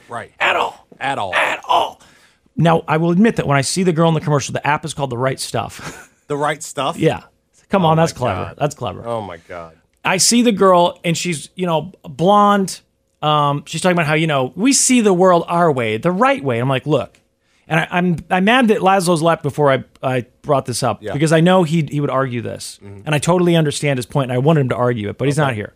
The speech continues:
Speaker 1: Okay.
Speaker 2: Because my thing is, go ahead and try and date her.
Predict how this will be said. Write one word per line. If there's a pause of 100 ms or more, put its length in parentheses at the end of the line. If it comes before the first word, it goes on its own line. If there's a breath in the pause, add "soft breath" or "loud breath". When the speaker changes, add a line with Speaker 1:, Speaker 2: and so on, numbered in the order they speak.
Speaker 1:
Okay. (220 loud breath)
Speaker 2:
Because
my
thing
is, (920)
go
ahead
and
try
and
date
her.